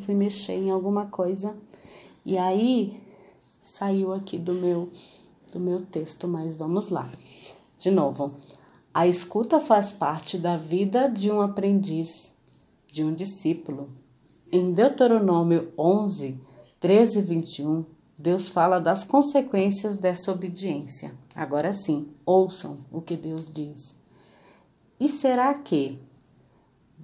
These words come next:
"Se diligentemente obedecerdes a meus mandamentos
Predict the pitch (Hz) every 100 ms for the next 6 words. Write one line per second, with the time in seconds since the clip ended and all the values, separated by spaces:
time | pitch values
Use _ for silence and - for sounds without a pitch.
0 | - _ - - 190 165 170 311 339 285
1 | 254 254 247 262 208 147 139 - - -
2 | 175 165 196 208 208 - 208 233 247 233
3 | 233 208 196 214 220 226 233 233 170 139
4 | 135 151 -